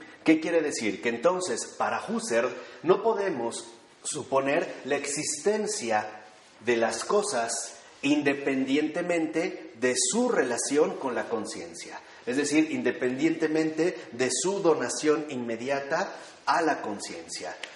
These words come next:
de su modo de aparición. ¿De acuerdo?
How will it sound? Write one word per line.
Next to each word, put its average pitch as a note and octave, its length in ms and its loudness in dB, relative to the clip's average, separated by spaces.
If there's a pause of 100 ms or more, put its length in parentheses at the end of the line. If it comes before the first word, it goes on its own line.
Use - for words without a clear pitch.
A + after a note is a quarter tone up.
(140)
de D3+ 240 8
su F3 320 2
modo C#3+ 440 2
de C#3+ 640 -2
aparición. B2+ 840 0 (920)
¿De G#3+ 80 -4
acuerdo? A#3 340 -2